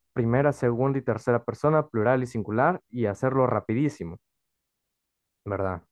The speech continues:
Pero un tip para, para eso es, primera persona es la más fácil porque me incluye a mí. Sea singular o plural, me va a incluir a mí. Si yo hablo de mí mismo,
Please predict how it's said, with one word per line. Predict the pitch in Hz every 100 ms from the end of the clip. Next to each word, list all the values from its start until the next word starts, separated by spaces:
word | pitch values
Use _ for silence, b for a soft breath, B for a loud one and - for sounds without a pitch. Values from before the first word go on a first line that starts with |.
| b b b b _ _ _
Pero | 131 131 135 135
un | 143 143
tip | 165 - _
para, | 123 113 107 101 98 95 92 - _ _ _
para | - 113 139
eso | 151 - 127
es, | 117 139 - - _ _ _ _ _ _
primera | 135 131 160 165
persona | 156 170 196 208 202 - _ _ _ _ _ -
es | 127 - - -
la | 117
más | 113 131 -
fácil | 156 175 180
porque | - 120 113
me | 101
incluye | 92 120 120
a | 113
mí. | 131 90 _ _ _ _ _ _ _ _ _ _ _
Sea | - 98
singular | - 117 110 110 151
o | 170
plural, | 143 131 156 226 - _ _ _ -
me | 107
va | 95
a |
incluir | 95 92 95
a | 107
mí. | 180 113
Si | - 98
yo | 104
hablo | 127 139
de |
mí | 143 151
mismo, | 180 190 - 175 208